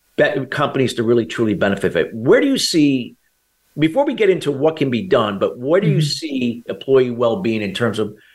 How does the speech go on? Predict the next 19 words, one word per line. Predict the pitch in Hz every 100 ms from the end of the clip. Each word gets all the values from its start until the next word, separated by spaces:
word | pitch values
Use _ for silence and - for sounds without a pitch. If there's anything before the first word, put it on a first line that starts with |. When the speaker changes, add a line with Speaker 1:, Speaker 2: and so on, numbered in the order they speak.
| -
Speaker 1:
companies | - 131 113 113 -
taking | - 123 110
it | 107 98 -
to |
the | 98
next | 101 101 - 92
level | 98 92 90 90 - _ _ _ _ -
as | 110
we | 104
move | 113 113 113 110
into, | 110 - 127 113 - 117 107 104 98 101
you | 117
know, | 92 87
the, | 87 117
you | 101
know, |
into | 90 90
twenty | 87 110 104
twenty-four? | 98 95 90 82 87 -